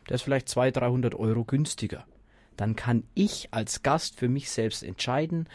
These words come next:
aufgrund der Preisgarantie auf diesen Flexpreis umzubuchen. Wir werden hier keine Frühbucher bestrafen. Die Preisgarantie ermöglicht mir eine kostenlose Umbuchung bis fünfzig Tage vor Reiseantritt.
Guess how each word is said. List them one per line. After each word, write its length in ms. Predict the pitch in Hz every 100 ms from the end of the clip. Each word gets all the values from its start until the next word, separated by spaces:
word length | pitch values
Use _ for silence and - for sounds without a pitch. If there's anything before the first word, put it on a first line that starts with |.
| -
aufgrund 480 | 101 - 131 165 -
der 100 | 107
Preisgarantie 920 | 98 107 131 - 127 120 113 - 131
auf 240 | - 104 - -
diesen 360 | 156 160 - 143
Flexpreis 800 | - 107 110 - - 110 107 -
umzubuchen. 720 | 127 131 - 113 - 76 - - - - -
Wir 160 | 110
werden 240 | 117 135 143
hier 120 | 123
keine 400 | - 123 160 151
Frühbucher 540 | - 139 139 127 113
bestrafen. 720 | - 101 - 120 156 165 160 - - - -
Die 80 |
Preisgarantie 840 | 104 107 123 - 120 120 113 - 110
ermöglicht 600 | 107 113 156 165 - -
mir 220 | 135 131
eine 220 | 110 104
kostenlose 800 | - - 165 - - 131 127 123
Umbuchung 480 | 127 139 127 117 113
bis 120 | 101
fünfzig 520 | - 139 147 - 127
Tage 340 | - 98 107 107
vor 340 | - 101 107 - - -
Reiseantritt. 1080 | 113 98 95 - 113 - 107 131 113 98 -